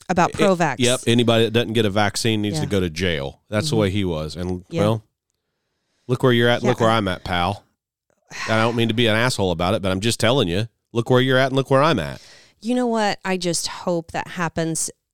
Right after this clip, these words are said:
Speaker 1: And in this instance, I hope it opens up people's eyes to the possibility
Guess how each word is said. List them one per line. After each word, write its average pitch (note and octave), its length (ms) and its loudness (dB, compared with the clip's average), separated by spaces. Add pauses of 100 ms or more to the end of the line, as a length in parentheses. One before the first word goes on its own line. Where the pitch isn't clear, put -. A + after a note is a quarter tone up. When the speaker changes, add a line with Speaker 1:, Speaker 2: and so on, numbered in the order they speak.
(120)
Speaker 1:
And F#3 300 0
in G#3+ 340 -2
this G#3 300 -2
instance, F3 720 -4
I F3 80 -2
hope G3 360 -4
it F3+ 120 -2
opens E3 320 -2
up D#3+ 100 -6
people's D3+ 440 -6
eyes D3 400 -4
to D#3 500 -4 (200)
the E3 200 -6
possibility D3+ 1040 -4